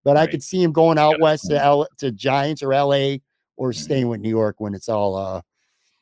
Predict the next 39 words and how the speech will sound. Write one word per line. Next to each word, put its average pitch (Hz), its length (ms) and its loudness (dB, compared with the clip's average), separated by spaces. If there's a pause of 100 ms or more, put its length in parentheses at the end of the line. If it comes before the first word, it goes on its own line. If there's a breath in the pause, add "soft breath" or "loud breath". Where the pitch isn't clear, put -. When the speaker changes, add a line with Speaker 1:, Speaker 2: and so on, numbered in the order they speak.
(140)
Speaker 1:
said 98 300 -6
and 87 160 -10
done. 87 240 -14
But 92 140 -10
Speaker 2:
Man, 80 200 -10
th-, 87 240 -10
th-, 117 160 -8
you 107 140 -4
had 151 200 -4
to 143 40 -2
mention 98 460 -6
the 71 80 -12
Harper 87 380 -8
thing, 78 280 -12
'cause 90 260 -8
th-, - 160 -10
there's, 151 360 4 (240)
there's 139 280 4
a 120 60 2
quote 175 400 2
that, 113 200 0 (160)
of 113 120 -2
course, 110 240 -2
started 104 380 0
circling, 90 600 -6 (200)
uh, - 180 -10
back 92 360 -2
again 78 420 -10 (480 soft breath)
with 98 120 -2
him 95 360 -2
just - 180 -10
going, 87 340 -6
you 101 120 -6
know, - 80 -12
He-Man 98 400 -2
style 85 280 -4
for 82 120 -14
the 76 60 -16
Phillies. 78 500 -12